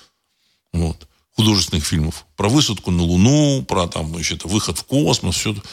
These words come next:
все они снимали. На самом деле они только щас, э,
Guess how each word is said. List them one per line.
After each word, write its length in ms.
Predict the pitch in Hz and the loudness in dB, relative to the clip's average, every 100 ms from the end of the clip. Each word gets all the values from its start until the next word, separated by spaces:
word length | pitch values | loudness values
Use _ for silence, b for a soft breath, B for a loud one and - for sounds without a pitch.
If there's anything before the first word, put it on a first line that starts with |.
| B - | B -4
все 260 | - 196 | 2 2
они 180 | 156 127 | 4 2
снимали. 440 | - 101 87 80 | 2 0 0 0
На 120 | 90 135 | 2 2
самом 300 | 233 214 165 | 2 0 0
деле 260 | 202 160 | -2 -4
они 180 | 143 156 | -4 -4
только 260 | 151 143 131 | -4 -4 -2
щас, 320 | - 147 - B B B B | -2 -2 -6 B B B B
э, 60 | - | -12